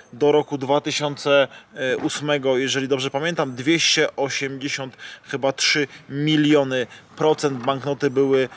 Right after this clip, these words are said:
y, drukowane w nominałach, y, bilionowych,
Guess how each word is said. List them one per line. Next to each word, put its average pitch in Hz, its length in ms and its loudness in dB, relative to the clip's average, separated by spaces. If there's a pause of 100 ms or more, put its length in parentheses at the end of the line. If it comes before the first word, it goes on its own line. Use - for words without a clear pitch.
(200)
y, 123 380 -2
drukowane 131 580 0
w 120 100 -8
nominałach, 131 760 0 (280)
y, 135 220 -6
bilionowych, 127 920 0